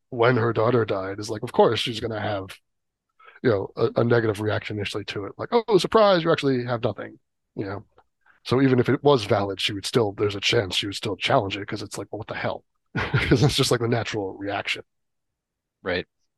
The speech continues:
Speaker 2: Yeah, I th-, and I think Priscilla's issue was more about control. I mean,
Speaker 1: Yeah.
Speaker 2: my understanding is that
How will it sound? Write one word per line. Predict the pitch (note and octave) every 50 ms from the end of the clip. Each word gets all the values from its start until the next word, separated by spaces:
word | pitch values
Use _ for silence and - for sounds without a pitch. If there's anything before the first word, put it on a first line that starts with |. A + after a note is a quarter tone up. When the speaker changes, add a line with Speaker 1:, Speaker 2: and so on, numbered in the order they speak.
| _ _ _ - - - - -
Speaker 2:
Yeah, | C#3+ C#3+ D3+ D3
I | D3+
th-, | D#3 -
and | D#3 D3
I | D3+
think | - - A#2+ -
Priscilla's | - - A2 - - A2+ B2 C3+ A2
issue | G2 F#2 - G2+ F#2
was | F2 F2
more | F#2 F#2 F2+
about | F2+ F2+ E2 -
control. | - - E2+ D#2 - - - G2+ F#2 G2 F#2+ E2+ D2 - - - - -
I | -
mean, | F2+ F2 E2+
Speaker 1:
Yeah. | - F#2+
Speaker 2:
my | G#2 G2+
understanding | G2 F#2 F2 - - F#2 F2+ F2+ F2 E2+ E2+
is | E2+ -
that | - F2 E2+ E2+ D#2+ D#2 D2+